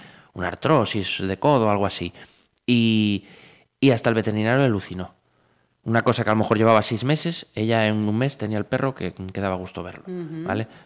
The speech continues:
Speaker 1: Lógicamente, o sea, la alimentación es salud y si estás bien alimentado vas a tener mejor salud, mejor sistema inmune, es así.
Speaker 2: Todo.
Speaker 1: Luego, a nivel psicológico, eh, quitando la, la salvedad esta que hablábamos de la protección de recursos,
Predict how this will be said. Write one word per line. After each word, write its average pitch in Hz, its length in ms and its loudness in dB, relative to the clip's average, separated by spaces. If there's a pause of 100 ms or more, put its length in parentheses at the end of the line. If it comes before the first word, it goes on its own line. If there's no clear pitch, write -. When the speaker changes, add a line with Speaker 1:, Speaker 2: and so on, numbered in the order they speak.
(340)
Speaker 1:
Lógicamente, 90 640 -4
o 92 40 -16
sea, 85 300 -12 (600)
la 82 120 -8
alimentación 92 460 -6
es 95 80 -6
salud 113 380 0
y 110 40 -8
si 98 100 -8
estás 90 280 -10
bien 92 140 -8
alimentado 98 460 0
vas 120 120 -2
a 95 40 -2
tener 98 140 -6
mejor 92 260 -4
salud, 147 340 4 (260)
mejor 98 220 -2
sistema 98 300 0
inmune, 147 440 4 (260)
es 101 200 -14
así. - 280 -12 (240)
Speaker 2:
Todo. 156 160 -8 (360)
Speaker 1:
Luego, 139 260 8
a 120 60 8
nivel 131 220 6
psicológico, 143 720 2 (380)
eh, 104 200 0
quitando 113 380 4
la, 113 140 4
la 101 420 -2
salvedad 101 280 0
esta - 160 -4
que 113 80 2
hablábamos 113 300 4
de 110 80 4
la 110 60 2
protección 110 380 0
de 117 60 2
recursos, 160 580 0